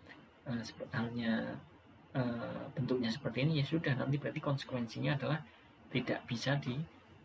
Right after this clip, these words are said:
eh, modifikasi. Eh, misalkan ada sebuah update ya, itu nantinya akan susah memodifikasi dari website kita ya. Bedanya dengan yang membuat sendiri seperti itu ya memang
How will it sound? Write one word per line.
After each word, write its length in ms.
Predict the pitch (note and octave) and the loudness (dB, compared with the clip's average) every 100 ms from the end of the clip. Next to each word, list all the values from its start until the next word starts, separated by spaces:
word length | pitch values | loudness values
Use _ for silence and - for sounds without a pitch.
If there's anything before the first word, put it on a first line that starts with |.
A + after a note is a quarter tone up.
| B2+ | -2
eh, 440 | A2+ A2+ A2 A2 | 0 0 -2 -4
modifikasi. 800 | A2+ A#2+ B2+ A#2+ - A2 - D3 F3+ F#3 - - - - - - | -2 -2 0 -2 -2 -2 2 4 4 0 -10 -20 -20 -20 -20 -12
Eh, 800 | - A2+ A2+ A2+ A2+ A2+ A2+ A2+ A#2 - - - - - | -2 0 2 0 -2 -6 -6 -8 -10 -12 -14 -14 -16 -2
misalkan 400 | C3+ B2+ A#2 C3 | 2 2 4 4
ada 240 | C3+ A#2+ | 2 4
sebuah 560 | C3+ - - C3 A#2 - | 2 2 -2 -2 0 -2
update 480 | C#3 - - B2+ - A2+ | -4 -4 2 2 2 0
ya, 120 | A#2+ - - - - - - - | -4 -4 -14 -20 -20 -20 -20 -20
itu 180 | - - B2 | -12 0 4
nantinya 480 | A2 A2 A#2 D3 D3+ - - - - - | 4 6 4 4 2 -4 -18 -20 -20 -6
akan 320 | A#2+ A2 B2 | -4 0 -2
susah 320 | A#2 C#3 C3 A2 - - - - | 0 0 0 -2 -6 -16 -16 -4
memodifikasi 880 | B2+ A#2+ A#2 A#2 A#2+ - C#3 - C#3 | 0 2 0 -2 -2 -2 -2 0 0
dari 260 | B2+ B2 C3 | 2 0 0
website 380 | - - A3+ | -2 -2 0
kita 280 | - - - G#3+ | 0 -4 -2 -2
ya. 160 | A3 - - B2 | -2 -8 -10 -8
Bedanya 420 | - A#2 B2 A#2 C3 | -4 -2 0 2 0
dengan 380 | B2+ A#2 A#2 A#2 - - - - | 0 -2 -4 -8 -16 -20 -20 -6
yang 180 | B2+ A#2+ | -2 -2
membuat 320 | B2 B2 A#2 | -2 -2 -2
sendiri 300 | - A#2+ C3 | 0 2 2
seperti 380 | E3+ D#3 A#2 C3 | 2 0 0 0
itu 100 | C#3+ | 2
ya 140 | C3 A2+ | 4 4
memang 240 | A#2 A2+ | 2 0